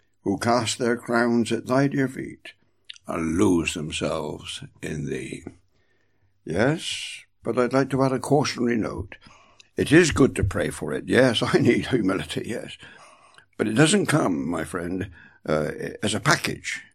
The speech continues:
We should be given opportunity to be proud. Then we can exercise humility.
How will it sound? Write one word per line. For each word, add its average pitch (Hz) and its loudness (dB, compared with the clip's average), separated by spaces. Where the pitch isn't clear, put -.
We 101 2
should 92 -2
be 87 -2
given 98 2
opportunity 104 2
to 82 -4
be 92 2
proud. 113 0
Then 107 4
we 85 0
can 87 -4
exercise 76 -6
humility. 76 -8